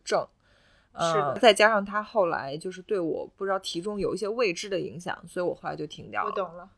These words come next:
Speaker 1: 对，但是我在网上查到大部分人对，吃了褪黑素对他们体重是没有影响的，所以大家就听我这个故事就当听一段，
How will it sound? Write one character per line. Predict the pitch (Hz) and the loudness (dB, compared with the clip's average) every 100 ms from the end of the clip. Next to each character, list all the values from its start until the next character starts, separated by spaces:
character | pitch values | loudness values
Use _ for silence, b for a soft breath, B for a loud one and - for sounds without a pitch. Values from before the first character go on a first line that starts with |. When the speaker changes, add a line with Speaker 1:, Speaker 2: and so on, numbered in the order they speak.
| _ - | _ 0
Speaker 1:
对， | 254 - | 0 2
但 | 294 | 0
是 | 320 302 B B | 2 0 B B
我 | - 214 151 - | 6 10 10 6
在 | - 262 | 2 6
网 | 214 147 | 6 4
上 | 240 226 | -2 -6
查 | - 170 | -4 -2
到 | |
大 | 214 277 233 | 2 4 4
部 | |
分 | 220 175 | 0 -8
人 | 101 165 | -6 -6
对， | 208 180 - _ | -4 -4 -6 _
吃 | - - | -8 0
了 | 269 | 2
褪 | 254 | 4
黑 | 247 | 2
素 | 254 247 | 2 -2
对 | 240 | -4
他 | 226 | -4
们 | 240 226 | -6 -6
体 | 220 170 | -2 -2
重 | 185 | -2
是 | 190 | -4
没 | 170 | -4
有 | 165 | -4
影 | 156 151 | -6 -8
响 | - - | -12 -12
的， | - | -14
所 | - 196 | -4 -2
以 | |
大 | 190 202 196 | 2 4 4
家 | 190 190 190 | 0 -4 -8
就 | - 180 - | -2 -2 -2
听 | - 240 | -6 2
我 | 214 | 4
这 | 160 | 4
个 | 180 | 0
故 | 196 175 | 0 0
事 | |
就 | 185 - - | -2 -6 -2
当 | 185 | -2
听 | 190 185 | -2 -8
一 | 185 | -4
段， | 175 135 | -2 -2